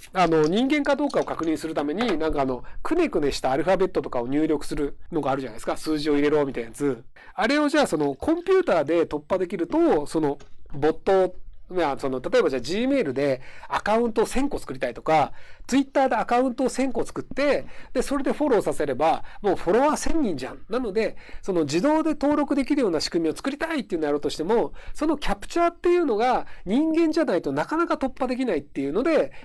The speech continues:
結構困ってたんですよ。その、悪いことしようと思ってる側は。で、その、ロシアの人たちがやったサービスっていうのが、このプログラムを使うと、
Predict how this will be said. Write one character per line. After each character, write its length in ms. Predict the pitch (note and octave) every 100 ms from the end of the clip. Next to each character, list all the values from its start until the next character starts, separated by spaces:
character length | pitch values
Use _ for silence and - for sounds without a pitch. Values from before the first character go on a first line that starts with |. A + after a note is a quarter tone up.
| -
結 140 | C#4+
構 100 | -
困 260 | - E3+ F3+
っ 80 |
て 140 | - C#3+
た 80 | B2
ん 40 |
で 40 |
す 100 | A#2
よ。 120 | A#2+ -
そ 120 | -
の、 280 | C#3 C3+ B2+ -
悪 180 | D3 D#3+
い 60 | F3
こ 80 |
と 80 | D3+
し 100 | -
よ 60 | C#3+
う 40 |
と 80 | C#3
思 120 | C#3
っ 40 | C#3+
て 120 | D3
る 80 | B2+
側 180 | B2
は。 160 | B2 C3 - -
で、 240 | E4+ D#4
そ 140 | G#3+
の、 180 | F#3+ F3 - - -
ロ 100 | A3+
シ 180 | C4 -
ア 60 | D#3
の 60 |
人 120 | C3 -
た 60 | C3+
ち 80 |
が 80 | C3+
や 80 | C3
っ 40 |
た 80 | C3
サ 120 | - F3
ー 60 |
ビ 80 | C#3+
ス 100 | -
っ 40 |
て 120 | A2+ C3
い 60 |
う 20 |
の 80 | B2
が、 300 | F#3+ D4+ G3 - - -
こ 120 | - C4+
の 140 | E4
プ 160 | - E4
ロ 140 | E4+
グ 100 | E4+
ラ 100 | E4
ム 140 | G3
を 60 | C#3
使 200 | - C#3
う 60 | B2
と、 380 | F#3 F3+ -